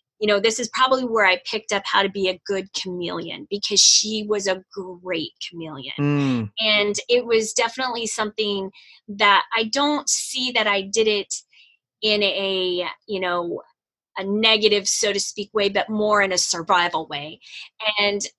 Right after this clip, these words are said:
Speaker 1: and so going through this, you know, it was interesting growing up, you know, there was a lot of drugs and alcohol and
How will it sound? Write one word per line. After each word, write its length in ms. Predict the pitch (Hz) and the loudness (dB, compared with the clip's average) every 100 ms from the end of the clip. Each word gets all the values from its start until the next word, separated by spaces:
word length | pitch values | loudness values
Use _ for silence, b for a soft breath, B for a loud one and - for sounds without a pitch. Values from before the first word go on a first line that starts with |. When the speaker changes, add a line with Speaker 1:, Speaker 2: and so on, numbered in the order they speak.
| 220 | -2
Speaker 1:
and 220 | 220 214 | 0 0
so 640 | - 233 220 208 202 196 - | -2 -2 0 2 0 -4 0
going 380 | 285 370 254 | 2 4 0
through 880 | 208 - 240 254 339 370 339 302 285 214 | -4 -12 -8 -2 0 2 0 -2 -6 -4
this, 440 | 220 220 - - B B _ - | 0 0 -2 -12 B B _ -6
you 100 | 233 | 0
know, 240 | 226 220 - _ - - | 2 2 -2 _ -20 -12
it 120 | 240 247 | -6 -2
was 200 | 247 - | -2 -2
interesting 540 | 262 262 254 - 226 | 0 2 2 2 0
growing 380 | 208 214 208 208 | -2 0 0 2
up, 180 | 196 196 - | 0 -2 -6
you 140 | 196 | -4
know, 140 | 180 | -4
there 100 | 180 | -4
was 140 | 185 185 | -4 -6
a 60 | |
lot 240 | 180 175 175 | 0 0 2
of 220 | 170 185 - | -2 -6 -12
drugs 640 | - 247 233 220 208 175 | -6 0 2 2 0 -8
and 140 | 160 143 - | -10 -12 -6
alcohol 680 | 226 226 214 202 190 185 180 - | -4 -4 0 4 6 4 2 -2
and 300 | 190 180 175 | -4 -4 -6